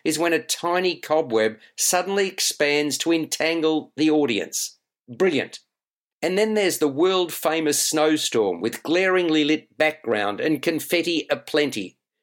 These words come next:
It plays out to powerful and familiar musical accompaniment and engulfs the entire theatre. Finally,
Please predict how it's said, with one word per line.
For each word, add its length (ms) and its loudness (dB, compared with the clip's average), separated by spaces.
It 200 -2
plays 280 2
out 220 0
to 100 -2
powerful 720 0
and 180 -2
familiar 500 2
musical 460 0
accompaniment 680 -2
and 240 0
engulfs 580 0
the 140 2
entire 540 0
theatre. 520 0
Finally, 800 0